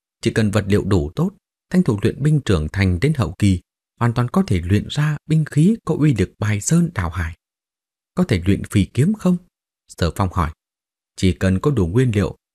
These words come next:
tất nhiên sẽ dễ như trở bàn tay thôi." Hoàng Ngưu đáp lại. Điều này khiến cho mọi người hít thở một hơi khí lạnh. "Các vị, hy vọng chúng ta có thể hòa thuận sống chung.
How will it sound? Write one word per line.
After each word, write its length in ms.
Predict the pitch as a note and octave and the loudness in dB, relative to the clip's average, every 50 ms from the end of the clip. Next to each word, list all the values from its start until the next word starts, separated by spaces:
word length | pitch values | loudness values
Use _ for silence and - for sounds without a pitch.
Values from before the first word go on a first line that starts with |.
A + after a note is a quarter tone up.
| _ _ | _ _
tất 140 | - A#2+ - _ | -6 -6 -4 _
nhiên 240 | G2+ G2 F#2+ F#2 F#2 | 2 4 4 4 2
sẽ 160 | - - G#2 | 0 -2 -2
dễ 180 | F#2 G#2 F#2 A2 | 0 0 0 0
như 80 | - G2+ - | 0 0 0
trở 160 | - E2+ D2+ | 0 -2 0
bàn 240 | E2+ F#2 E2+ D2+ C#2+ | -2 -2 -2 -4 -4
tay 260 | - F#2 G#2+ A#2 A2+ | -4 -2 -2 -2 -2
thôi." 280 | - G#2+ B2+ C#3 B2+ G2+ _ _ _ _ _ _ _ _ _ _ _ | -2 -2 -2 -2 -4 -6 _ _ _ _ _ _ _ _ _ _ _
Hoàng 120 | A#2+ A2+ | -2 0
Ngưu 160 | A#2 D3 D3 C#3+ | 2 0 0 2
đáp 220 | D#3+ G3 G#3 - | 0 -2 -2 -2
lại. 220 | A2+ G2 E2+ - _ _ _ _ _ _ _ _ _ _ _ _ _ _ _ _ | -4 -4 -4 -6 _ _ _ _ _ _ _ _ _ _ _ _ _ _ _ _
Điều 140 | C3+ C#3 C#3 | 0 0 2
này 140 | C3 C3+ B2+ | 2 0 0
khiến 160 | - E3 E3 | 0 0 0
cho 120 | - F3+ E3+ | 2 0 0
mọi 260 | D3 A#2 G2+ F2 F2+ E2+ | 2 0 0 -2 -2 0
người 240 | G2 F#2+ F#2 F2+ D#2 | 2 2 2 2 2
hít 160 | F#2+ E3 G3+ - - | 2 0 0 0 -4
thở 260 | - F2+ D#2+ D2+ C#2 _ _ _ | -4 -4 -4 -4 -6 _ _ _
một 160 | G2 F#2 - | -2 -2 0
hơi 120 | F#2 F#2+ F#2 | 0 -2 0
khí 160 | - D3+ E3+ | 0 -2 -2
lạnh. 200 | D#3+ B2 F#2 - _ _ _ _ _ _ _ _ _ _ _ _ _ _ _ | 0 -2 -4 -4 _ _ _ _ _ _ _ _ _ _ _ _ _ _ _
"Các 180 | - A2+ A2 G2+ | -4 -2 0 2
vị, 180 | F#2+ F#2 - - _ _ _ _ _ _ - | 2 0 0 -2 _ _ _ _ _ _ -2
hy 80 | D#3 | -2
vọng 160 | D3+ - A#2 A2+ | 0 0 -4 -2
chúng 180 | - D#3 D#3 - | -2 -2 -2 0
ta 100 | D3+ C#3+ | -2 -2
có 160 | - F3+ F3 - | 0 -2 0 0
thể 140 | G#2+ E2 D2+ - | 0 -2 0 -2
hòa 220 | - F#2 F2 E2 D#2+ | -2 0 0 0 -2
thuận 220 | - G2 F2+ - - | -2 -2 -2 -2 -2
sống 260 | - - C3+ F3 F3+ | -2 -2 0 0 0
chung. 200 | - D3 C#3+ C3 | 2 0 0 0